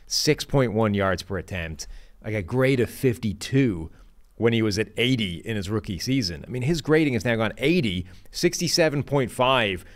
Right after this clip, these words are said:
which was, like, a crisis of, of, you know, regression that we had to avert and, and reverse course on,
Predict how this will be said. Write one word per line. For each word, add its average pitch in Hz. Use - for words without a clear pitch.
which 131
was, 127
like, 117
a 101
crisis 139
of, 107
of, 101
you 127
know, 104
regression 113
that 120
we 113
had 127
to 123
avert 127
and, 113
and 113
reverse 131
course 214
on, 107